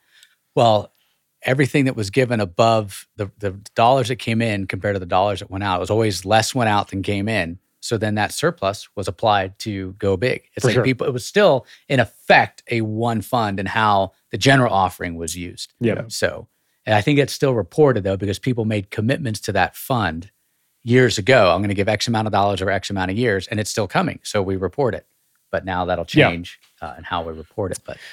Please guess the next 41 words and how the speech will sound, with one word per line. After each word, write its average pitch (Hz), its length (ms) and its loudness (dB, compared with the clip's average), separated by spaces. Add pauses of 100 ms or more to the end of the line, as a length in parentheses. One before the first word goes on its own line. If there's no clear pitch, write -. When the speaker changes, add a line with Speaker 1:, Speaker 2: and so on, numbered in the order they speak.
(480)
Speaker 2:
Yeah, 165 160 8
hundred 151 200 6
percent. 139 400 2
Speaking 160 320 6
of 139 100 4
commitments, 120 480 2
we've 131 160 4
gotten 131 380 4
one 135 200 4
question 131 400 4
in 120 220 2
three 127 220 4
times 113 340 2
in 110 60 -6
the 110 80 -2
last 104 260 -4
two 110 180 -2
weeks 101 260 -2
that 110 100 -2
I - 20 0
wanna 101 220 -2
hit 104 160 -2
on 98 300 -4 (120)
here 95 240 2
'cause 113 160 4
it's 110 100 0
Speaker 1:
<laughs> 113 160 4
Speaker 2:
really 139 360 8
important. 143 560 6 (100)
It 131 100 2
is 117 120 4
really, 127 320 6
really 127 240 6
important. 127 540 2
And 123 180 0
it 113 80 2
is 113 200 2
also, 123 800 6 (640)
for 151 220 4
some - 340 0
reason, 131 580 4